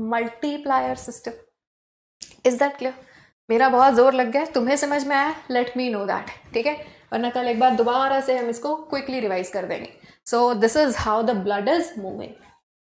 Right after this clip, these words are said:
क्लियर? चलो, so देखो अब अल्टीमेटली क्या क्या हो गया? फिल्ट्रेशन पढ़ ली हमने, रीअब्जॉर्प्शन पढ़ ली। अब लास्ट जो हमारा आता है that is secretion।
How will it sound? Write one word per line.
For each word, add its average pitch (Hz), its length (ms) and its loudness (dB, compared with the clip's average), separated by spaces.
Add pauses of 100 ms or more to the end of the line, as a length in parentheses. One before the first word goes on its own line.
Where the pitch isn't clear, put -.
(300)
क्लियर? 285 240 -2 (440)
चलो, 208 260 -2 (1600)
so 262 140 4
देखो 220 220 2 (180)
अब 262 220 4
अल्टीमेटली 285 680 2
क्या - 800 -2
क्या 320 180 4
हो 269 140 6
गया? 277 140 2 (420)
फिल्ट्रेशन 285 500 0
पढ़ 302 200 2
ली 320 100 0
हमने, 320 240 -2 (180)
रीअब्जॉर्प्शन 277 760 2
पढ़ 269 160 4
ली। 277 140 -2 (460)
अब 254 120 2
लास्ट 254 480 2
जो 277 100 0
हमारा 254 280 0
आता 233 260 2
है - 180 -4
that 220 280 2
is 277 220 2
secretion। 202 520 -6